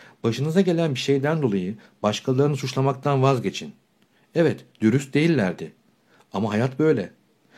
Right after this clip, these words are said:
Ya böyle sızlanıp durur ve man kafalı olarak kalırsınız ya da büyür ve şampiyonlar gibi davranırsınız. Bu andan itibaren rakipleriniz ne yaparsa yapsın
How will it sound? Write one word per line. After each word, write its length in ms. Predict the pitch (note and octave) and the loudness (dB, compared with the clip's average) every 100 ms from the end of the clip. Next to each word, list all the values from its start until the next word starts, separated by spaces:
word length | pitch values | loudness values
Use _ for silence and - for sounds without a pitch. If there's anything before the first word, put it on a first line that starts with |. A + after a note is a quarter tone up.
| - - | -14 2
Ya 200 | D3+ F3 | 4 6
böyle 240 | F3+ E3+ | 4 2
sızlanıp 500 | - C3 B2+ B2 - | 0 -2 0 -2 -2
durur 340 | G#2 B2 - - _ _ | -4 -4 -6 -16 _ _
ve 60 | A#2 | -2
man 260 | G#2 B2 - | 2 0 0
kafalı 320 | A#2+ A#2 A2+ | -6 -8 -4
olarak 360 | G#2+ G#2 G2+ | -2 0 -2
kalırsınız 600 | - G2 B2 D3 D#3 F3 - - - - | -4 -6 -6 -4 -4 -6 -10 -20 -6 0
ya 140 | A#2 | 2
da 160 | A2+ G2 | 2 0
büyür 320 | G#2+ F3 - - _ | 0 0 -2 -16 _
ve 80 | A2+ | -4
şampiyonlar 680 | - G2+ G2+ A2+ A2 A#2+ C3 | -2 -2 -2 -2 -2 0 0
gibi 260 | G2+ G2+ | 0 -2
davranırsınız. 760 | F#2 F2+ F2 F2 - D#2+ D#2 - _ _ _ _ _ _ _ _ _ - - | -2 -4 -6 -10 -12 -16 -18 -20 _ _ _ _ _ _ _ _ _ -20 -2
Bu 100 | D3 | 6
andan 280 | G3 F#3 D3 | 6 6 4
itibaren 640 | A2+ G#2+ G2 F#2+ F2 G#2 C3 - - G#2+ | 2 0 -2 -2 -2 -4 -8 -14 -12 -8
rakipleriniz 580 | - D3 C3 C3+ C#3 | -6 -4 0 0 0
ne 80 | B2+ | 0
yaparsa 440 | D#3+ D3+ A2+ G#2 G#2+ | 0 -2 -4 -4 -4
yapsın 400 | G2+ - D3+ | -4 -6 -8